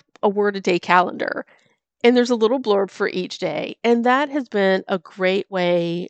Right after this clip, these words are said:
to start my mornings. It used to be pick up the phone, start checking all my notifications, be lazy. And now I, I don't do that. I'm stepping away from that. I'm doing the meditations first,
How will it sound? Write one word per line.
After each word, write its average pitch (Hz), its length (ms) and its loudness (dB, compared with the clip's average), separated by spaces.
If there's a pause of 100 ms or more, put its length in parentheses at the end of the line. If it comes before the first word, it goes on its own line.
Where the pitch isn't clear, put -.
to 180 600 -4
start 190 420 -2
my 185 140 0
mornings. 175 580 -6 (1600)
It 202 80 6
used 220 300 -4
to 233 80 -2
be 185 240 0
pick - 280 -6
up 226 120 0
the 226 80 -2
phone, 254 440 2
start - 360 -2
checking 196 320 -2
all 185 100 -2
my 185 140 -2
notifications, 247 1300 0
be 185 200 -2
lazy. 233 800 0 (580)
And 254 140 2
now 262 220 0
I, 254 180 0
I 226 120 2
don't 214 280 0
do 208 160 -2
that. 185 340 -2
I'm 196 200 0
stepping 214 480 -2
away 180 300 0
from 175 260 -6
that. 170 320 -2
I'm 180 480 -4 (240)
doing 220 240 0
the 240 80 2
meditations 220 720 -2
first, 190 680 -2